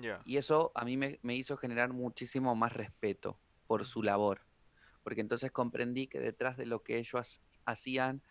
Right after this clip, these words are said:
Speaker 2: había todo una cuestión sagrada, ¿no? Eh, incluso, ah, si la pienso como desde lo más concreto y más psicológico y más práctico, eh, como diría Jodorowsky, ¿no? La mentira sagrada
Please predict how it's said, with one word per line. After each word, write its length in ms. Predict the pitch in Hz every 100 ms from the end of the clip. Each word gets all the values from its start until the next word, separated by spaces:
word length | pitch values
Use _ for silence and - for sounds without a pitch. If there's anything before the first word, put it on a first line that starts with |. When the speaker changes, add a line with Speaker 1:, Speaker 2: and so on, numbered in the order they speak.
| - - _
Speaker 2:
había 300 | - 117 123
todo 300 | 127 123 123
una 240 | 120 120 113
cuestión 560 | 113 - 120 117 110 - _ _
sagrada, 600 | - 117 143 143 113 107
¿no? 280 | 107 123 120
Eh, 140 | 117 -
incluso, 720 | - 113 - 156 - 165 -
ah, 100 | -
si 160 | - 120
la 160 | 117 -
pienso 360 | 139 147 151
como 240 | 127 120 110
desde 240 | 107 107
lo 140 | 107
más 200 | 107 127 -
concreto 600 | 135 131 - 143 143 123
y 40 |
más 200 | 117 120
psicológico 640 | 120 - 123 135 - - 120
y 40 |
más 180 | 120 120
práctico, 640 | - 147 - 139 - 175 - _ _ _ _
eh, 280 | 117 113 110
como 300 | 117 113 110
diría 300 | 110 110 127
Jodorowsky, 500 | - 120 123 147 120
¿no? 100 | 127
La 120 | 123
mentira 480 | 110 110 104 139 147
sagrada 540 | 147 135 120 117 165